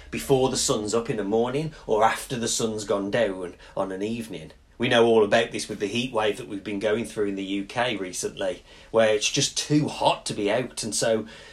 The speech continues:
you would wait for the sun to go down, and then at, like,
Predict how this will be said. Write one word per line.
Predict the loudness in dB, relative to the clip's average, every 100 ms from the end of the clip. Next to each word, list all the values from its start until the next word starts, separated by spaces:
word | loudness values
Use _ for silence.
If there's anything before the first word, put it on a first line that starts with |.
| -6
you | 0
would | 2
wait | 4 4 4
for | -2
the | -4
sun | 0 0
to | -2
go | -2 0 2
down, | 2 2
and | -2
then | -2 -2
at, | -2
like, | 0 -2 -2 -14